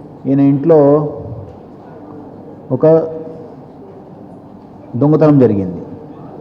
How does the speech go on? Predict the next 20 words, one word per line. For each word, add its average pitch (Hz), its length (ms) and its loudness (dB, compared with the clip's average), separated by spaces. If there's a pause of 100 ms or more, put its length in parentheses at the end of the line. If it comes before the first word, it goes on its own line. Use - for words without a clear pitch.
(140)
ఏంటంటే 147 800 4 (260)
రాత్రి 139 320 0
తొమ్మిది 139 300 2
గంటల 135 580 4
పదిహేను 135 280 2
నిమిషాల్లో 139 600 4
ఒక 139 120 0
ముగ్గురు 131 340 4
ఇంట్లోకి 131 380 2
వెళ్తారు. 127 440 0 (240)
వెళ్ళే 139 280 4
క్రమంలో 139 760 4 (680)
ఒక 131 140 2
వ్యక్తి, 139 600 2 (120)
అతనికి 143 280 0
తెలిసిన 151 340 4
వ్యక్తే, 160 500 2 (640)
"మేము 135 600 2 (1700)
కుదువ 151 220 6
పెట్టాలా, 151 760 4